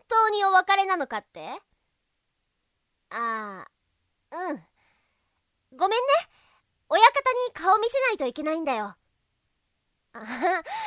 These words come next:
そんな顔しないでよ。私まで辛くなるでしょ？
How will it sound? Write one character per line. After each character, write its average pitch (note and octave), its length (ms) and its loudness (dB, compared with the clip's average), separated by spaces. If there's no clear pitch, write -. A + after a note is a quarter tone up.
そ - 260 -2
ん E4+ 40 4
な A#4 400 2
顔 F#4 240 6
し - 180 -4
な C4+ 100 -4
い - 20 0
で F#4+ 120 2
よ。 F4+ 100 2
私 G#4 500 4
ま C#5 120 8
で G#4 100 0
辛 F4+ 300 6
く - 80 -6
な C4 120 -2
る A#3+ 80 -6
で G#3 100 -8
し - 120 -12
ょ？ C#4+ 360 -2